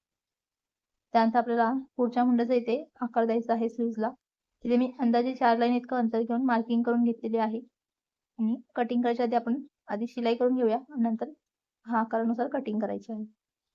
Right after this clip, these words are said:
त्या-, त्यानंतर आपल्याला हे स्लीव्ह असे फोल्ड करून चेक करून घ्यायचं आहे. तिथे आपण जो आकार दिलेला आहे, तो व्यवस्थित आहे. तो कमी जास्त असेल, तर आपल्याला तो सारखा करून घ्यायचा आहे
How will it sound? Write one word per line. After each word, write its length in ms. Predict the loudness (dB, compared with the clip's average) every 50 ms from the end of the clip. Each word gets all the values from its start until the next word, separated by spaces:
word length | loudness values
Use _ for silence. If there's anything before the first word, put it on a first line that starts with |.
| _ _ _ _ _ _ _ _ _ _ _ _ _ -6
त्या-, 120 | -6 -6 -6 _ 0
त्यानंतर 300 | 2 2 4 2 2 0
आपल्याला 260 | -2 -2 -2 -4 -2 -2
हे 120 | -2 -2
स्लीव्ह 220 | -2 -2 0 0 0
असे 160 | 0 -2 -4 -4 -2
फोल्ड 180 | -2 -2 0 0
करून 240 | 0 0 0 0 -2
चेक 240 | -4 -6 -6 -4 -2
करून 140 | -2 0 2
घ्यायचं 260 | 2 0 0 -2 -4
आहे. 140 | -4 -4 -4 -6 -6
तिथे 220 | -6 -6 -4 -4 -4
आपण 260 | -2 -2 -4 -6 -6 _ _ _ _ _ _ _ _ _ -6
जो 120 | 0 2 2
आकार 260 | 2 2 2 -2 -2 0
दिलेला 280 | 0 -2 0 0 0 0
आहे, 80 | 0 -2
तो 120 | -2 0
व्यवस्थित 400 | 0 2 2 2 0 -2 -2 -2
आहे. 200 | -2 -2 -2 -4
तो 580 | -8 _ _ _ _ _ _ _ _ _ -14 -8 -4
कमी 200 | -2 0 2 0
जास्त 200 | 0 -2 0 -2
असेल, 280 | -2 -2 -2 -4 -2
तर 40 | -2
आपल्याला 300 | -4 -4 -2 -4 -4 -4
तो 640 | -6 _ _ _ _ _ _ _ _ _ -16 -10 -2
सारखा 340 | 0 2 2 2 0 -4
करून 240 | -2 -2 -2 -2 -2
घ्यायचा 360 | -2 -2 -2 -4 -2 -4 -6
आहे 160 | -6 -6 -8